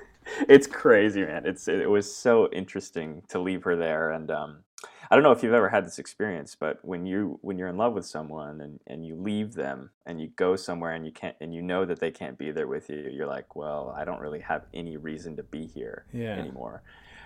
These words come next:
Speaker 1: And so it kinda escalated really quickly where, uh,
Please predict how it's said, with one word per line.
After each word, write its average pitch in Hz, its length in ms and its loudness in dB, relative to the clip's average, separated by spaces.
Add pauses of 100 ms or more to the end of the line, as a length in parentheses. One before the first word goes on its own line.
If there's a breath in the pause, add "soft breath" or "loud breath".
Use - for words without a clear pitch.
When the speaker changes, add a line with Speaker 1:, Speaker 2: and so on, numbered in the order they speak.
(120 loud breath)
Speaker 1:
And 92 240 0
so 104 220 4
it 104 160 2
kinda 107 500 0
escalated 90 500 0
really 80 220 -2
quickly 82 500 0
where, 80 580 -4
uh, 80 260 -6